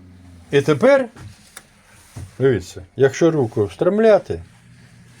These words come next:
то вже прох-, пролазить і рукав, і куртка. А коли оце все встояло, то потрібно навіть надо було не тільки кухвайку, с-, світер,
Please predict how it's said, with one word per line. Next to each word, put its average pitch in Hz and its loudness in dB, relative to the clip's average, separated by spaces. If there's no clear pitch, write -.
то 175 2
вже 175 2
прох-, 196 -2
пролазить 180 4
і 160 0
рукав, 160 2
і 143 -2
куртка. 139 0
А 139 -2
коли 180 2
оце 170 4
все 254 0
встояло, 160 -2
то - 0
потрібно 170 2
навіть 170 2
надо 180 2
було 175 2
не 170 0
тільки 202 -2
кухвайку, 139 0
с-, - -12
світер, 135 -2